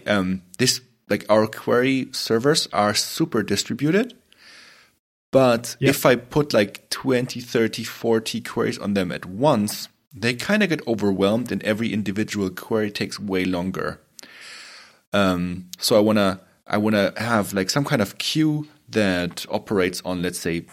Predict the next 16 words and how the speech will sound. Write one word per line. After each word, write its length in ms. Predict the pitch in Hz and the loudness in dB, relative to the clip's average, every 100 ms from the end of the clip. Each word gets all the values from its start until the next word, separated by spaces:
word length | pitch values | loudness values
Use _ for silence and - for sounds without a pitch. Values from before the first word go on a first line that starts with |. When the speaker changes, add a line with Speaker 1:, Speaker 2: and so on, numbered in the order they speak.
| - _ _ _ _ _ _ _ _ | -20 _ _ _ _ _ _ _ _
Speaker 1:
ten 240 | - 107 | -2 -2
queries 440 | 101 - 110 107 98 | -2 0 0 2 -2
at 100 | 90 | -2
once 280 | 117 139 110 | 0 0 -2
and 120 | 98 | -2
not 160 | 98 | -2
forty. 440 | - - 131 156 170 _ _ _ _ _ _ _ - - | -2 -2 -2 -2 -6 _ _ _ _ _ _ _ -20 -8
And 520 | - 101 98 98 95 - - - - - - - - - - | 0 4 4 4 0 -4 -16 -20 -18 -18 -20 -20 -20 -20 -4
I 280 | 90 95 101 | 0 2 2
wanna 380 | 92 98 98 87 | 2 2 2 2
have 500 | 92 82 85 - - | -2 -6 -8 -10 -10
the 540 | - 92 87 87 82 82 | -4 -2 0 -2 -2 -2
results 760 | 92 92 123 147 127 - - - _ _ | -2 2 6 6 6 0 -8 -12 _ _
stored 520 | - - - 120 123 | -12 -2 2 4 4
somewhere 720 | - 117 113 113 110 110 110 | 0 0 2 4 4 4 2
just 380 | - - 107 | -2 -6 -6